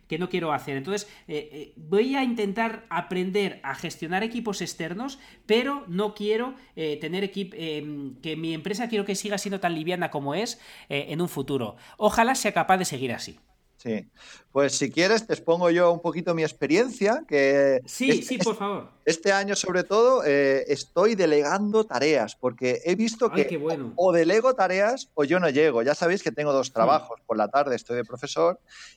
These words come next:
Speaker 2: y unas mañanas, no todas, estoy, eh, aquí solo en casa y puedo dedicarle tiempo a, a este proyecto de davidtiza punto com. Entonces, mira, una de las tareas que he delegado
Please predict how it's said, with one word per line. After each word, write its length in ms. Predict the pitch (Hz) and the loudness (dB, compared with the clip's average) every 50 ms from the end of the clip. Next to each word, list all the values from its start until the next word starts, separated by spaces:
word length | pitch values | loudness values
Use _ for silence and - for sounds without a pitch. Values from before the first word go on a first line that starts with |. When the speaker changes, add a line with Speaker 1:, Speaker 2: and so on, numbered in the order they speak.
| _ | _
Speaker 2:
y 260 | - 143 170 185 - - - _ _ _ | -4 -2 -2 -2 -4 -8 -14 _ _ _
unas 280 | 156 156 170 156 135 147 | -2 0 0 0 0 0
mañanas, 640 | 156 143 143 147 170 190 175 160 156 175 185 - | -2 -2 0 0 0 0 0 2 0 -2 -2 -4
no 200 | 131 127 139 135 | -2 -2 -2 0
todas, 500 | 135 165 175 165 160 151 - - - - _ _ _ - | 2 2 4 4 4 2 0 -2 -6 -14 _ _ _ -6
estoy, 560 | 131 123 - - - 131 143 156 170 170 - - | -6 -6 -6 -2 2 2 4 4 4 0 -2 -2
eh, 300 | 127 120 113 113 110 107 - - | 0 0 2 2 0 -2 -4 -6
aquí 200 | 113 - 135 127 | -6 -4 -4 -2
solo 240 | - - 123 127 | 0 2 2 2
en 100 | 135 131 123 | 0 0 0
casa 420 | 156 160 156 - 180 208 214 - - | 0 0 0 0 0 0 0 0 -2
y 140 | 117 110 | -4 -4
puedo 260 | 110 - 120 117 113 113 | -2 0 2 2 2 2
dedicarle 380 | 113 107 107 107 104 101 95 | 0 0 0 0 0 0 0
tiempo 400 | - 101 98 98 - - 104 98 | -2 -2 -4 -4 -2 0 0 2
a, 160 | 90 85 85 85 | 2 0 0 -2
a 80 | 95 | -4
este 200 | 95 - - 101 | -4 -4 -8 -12
proyecto 340 | - 92 95 101 104 101 101 | -8 -4 -2 -2 -2 -2 -2
de 60 | 95 | -2
davidtiza 420 | 92 95 90 - 95 95 - - - | 0 -2 -2 -4 -8 -10 -12 -14 -20
punto 260 | _ 87 - - 90 | _ -20 -20 -20 -10
com. 220 | - - 92 87 - _ _ - - - - - | -6 -4 -4 -4 -6 _ _ -20 -20 -20 -10 -6
Entonces, 500 | 247 269 - 214 214 220 247 247 247 - - - - - _ - | -4 -2 -2 0 2 2 2 0 0 -2 -12 -20 -20 -20 _ -4
mira, 200 | 165 160 143 147 | 0 0 2 2
una 160 | 180 220 233 | 4 2 2
de 80 | 226 | 2
las 180 | 208 196 190 - | 2 0 -2 -2
tareas 320 | - 139 127 123 120 - | -2 0 2 2 2 0
que 300 | - - 147 139 139 131 113 | 0 0 2 2 2 2 2
he 80 | 143 | 2
delegado 560 | 151 180 180 175 160 160 175 202 226 254 269 | 2 2 2 2 2 2 2 2 2 0 -4